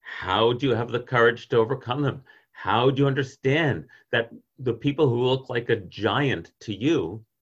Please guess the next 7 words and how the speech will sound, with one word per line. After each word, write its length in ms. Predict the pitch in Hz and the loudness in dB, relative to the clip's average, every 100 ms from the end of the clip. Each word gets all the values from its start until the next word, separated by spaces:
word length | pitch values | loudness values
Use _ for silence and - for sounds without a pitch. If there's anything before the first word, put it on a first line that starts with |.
| _ _ _ _ _ _ _ _ _ _ _ _ _ _ _ _ _ - | _ _ _ _ _ _ _ _ _ _ _ _ _ _ _ _ _ 0
are 120 | 120 | 2
not 220 | 147 165 | 2 2
necessarily 920 | 143 131 131 - 151 208 131 76 131 _ _ _ _ _ _ _ _ _ _ _ _ _ _ _ _ _ - | -2 -4 -8 -2 0 0 0 -2 -8 _ _ _ _ _ _ _ _ _ _ _ _ _ _ _ _ _ 0
able 260 | 110 98 101 | 2 2 -2
to 140 | - | -4
overpower 640 | 107 98 101 - 90 78 | -2 -2 -2 -2 -4 -2
you? 240 | 69 71 | -6 -10